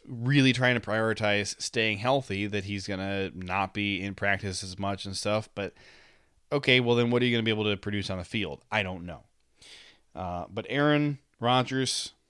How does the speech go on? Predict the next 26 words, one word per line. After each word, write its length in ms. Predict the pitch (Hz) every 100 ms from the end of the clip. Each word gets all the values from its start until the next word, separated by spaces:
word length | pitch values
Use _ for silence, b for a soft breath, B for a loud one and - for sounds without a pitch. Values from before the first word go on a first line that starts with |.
| _
feels 500 | - 131 131 123 -
like 220 | 123 120
Sammy 300 | - 120 117
has, 520 | 117 113 113 107 - -
um, 400 | 113 107 107 92
a 40 |
big 200 | 104 110
chip 160 | - 113
on 60 | 110
his 100 | 110
shoulder, 240 | 107 104
too, 300 | - 127 123
and 80 | 117
a 40 |
lot 160 | 120 -
to 80 | -
prove, 340 | 123 123 117
and, 320 | 104 98 98 -
and 440 | 101 98 95 95
Rodgers 440 | 113 120 113 113
says 200 | 120 110
he 80 | 104
likes 340 | 98 123 135 -
that. 360 | 135 139 - _ _ _ _ _ _ _ _ _ - B B B B B -
Also, 440 | 143 143 160 156
though, 480 | 147 160 160 160